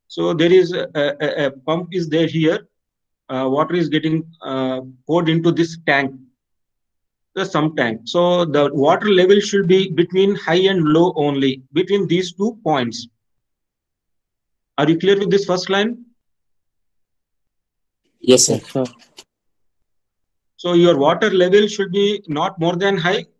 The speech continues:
Speaker 1: not below than low. It should be between low and high. So these are the, uh, uh, indicators here. You need to, uh, put some indicators. One, one indicator as a high, another indicator as a low. That is what, uh, the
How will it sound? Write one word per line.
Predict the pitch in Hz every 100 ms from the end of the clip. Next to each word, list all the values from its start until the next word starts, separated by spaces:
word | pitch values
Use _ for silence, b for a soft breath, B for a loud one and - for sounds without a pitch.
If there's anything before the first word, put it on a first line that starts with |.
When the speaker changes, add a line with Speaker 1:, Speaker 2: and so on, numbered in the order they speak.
| _
Speaker 1:
not | 156 180 147
below | 170 190
than | 185 185 151
low. | 156 120 _ _ _ _
It | 147
should | - 180
be | 180
between | 180 170 170 196 208 208
low | 160 170 190
and | 190
high. | 160 143 101 - _ _ _ _
So | - 165
these | 143 175
are | 196 196
the, | 196 214 -
uh, | 143 139 135 135
uh, | 139 131
indicators | 151 165 180 180 170 151 -
here. | 127 117 - - _ _ _
You | 143
need | 160 165
to, | 185 170 135
uh, | 139 135 135
put | 180
some | 180 180 190
indicators. | 156 160 175 170 123 120 _ _ _ _
One, | 139 165 175 -
one | - 151
indicator | 170 170 180 180 175
as | 175 165
a | 170
high, | 151 220 -
another | 160 165
indicator | 165 160 156 160 151
as | 143
a | 135
low. | 120 123 123 _ _ _ _ _ _ _ _ _ _ _
That | 135 139
is | 151
what, | 170 170 165
uh, | 147 139 -
the | 131 131